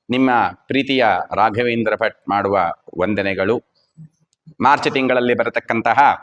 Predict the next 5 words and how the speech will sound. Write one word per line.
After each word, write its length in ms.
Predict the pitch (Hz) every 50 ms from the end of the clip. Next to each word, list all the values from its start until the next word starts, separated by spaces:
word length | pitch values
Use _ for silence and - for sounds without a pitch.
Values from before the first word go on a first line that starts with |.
| - _ _ _ _ _ _ _ _ _ 160
ಹಬ್ಬ, 200 | - 117 117 135
ಹಬ್ಬದ 560 | 139 135 135 - - 135 127 113 117 156 147
ಹರಿದಿನವಾಗಿರ್ತಕ್ಕಂತಹ 1600 | 143 127 110 - 117 143 143 135 143 139 131 127 123 123 120 117 113 - 117 - 117 117 104 113 110 127 131 113 95 90 - - 90
ಮಹಾಶಿವರಾತ್ರಿಯ 920 | 101 98 120 117 110 - - 110 107 104 101 101 - _ - 104 101 98 92 87 85 _ _ _ _ _ -
ಶುಭಾಶಯಗಳನ್ನು 1120 | - - 101 98 120 117 113 - 110 110 101 104 101 98 101 98 92 87 87 _ _ _